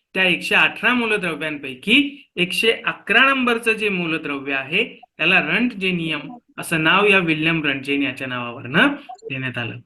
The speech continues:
मग हा जो विल्यम रंटजेन होता, यानं नेमका काय शोध लावला होता किंवा याचं नेमकं काय कॉन्ट्रीब्युशन होतं, ते आपण आता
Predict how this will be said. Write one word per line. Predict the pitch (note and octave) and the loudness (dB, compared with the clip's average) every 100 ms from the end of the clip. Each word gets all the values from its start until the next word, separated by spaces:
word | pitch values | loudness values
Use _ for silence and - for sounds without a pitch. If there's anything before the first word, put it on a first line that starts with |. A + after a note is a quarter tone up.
| _ _ - | _ _ 0
मग | A3+ | 4
हा | C4+ | 6
जो | C4+ | 6
विल्यम | C4 A3+ A3+ C4+ | 4 6 6 6
रंटजेन | C4 B3 A3+ B3 | 4 4 4 4
होता, | A#3 A#3+ | 4 4
यानं | A#3 A#3+ | 6 6
नेमका | A#3+ A#3 B3 | 4 4 2
काय | B3 A3 B3+ C#4+ C4+ | 4 6 6 4 2
शोध | B3 A3+ | 0 2
लावला | A3 G3 G3+ | 2 2 2
होता | G3 F#3 F3+ F3+ | 0 0 0 0
किंवा | F#3+ G3 | -2 -2
याचं | F#3+ F#3 G#3 | -2 -4 -6
नेमकं | G#3 G3 | -6 -4
काय | G#3 F#3+ G#3 A3 - _ _ - | 0 4 4 2 -6 _ _ -2
कॉन्ट्रीब्युशन | F#3 F#3 A#3+ A#3 A#3 A3+ | -2 0 -2 -2 -2 -2
होतं, | F#3 F#3 E3 E3 - - G#3+ | -4 -4 -4 -4 -6 -4 2
ते | |
आपण | A3 - E3 | 2 2 -2
आता | D3 - G#3+ D4 C4 | -2 0 0 0 -6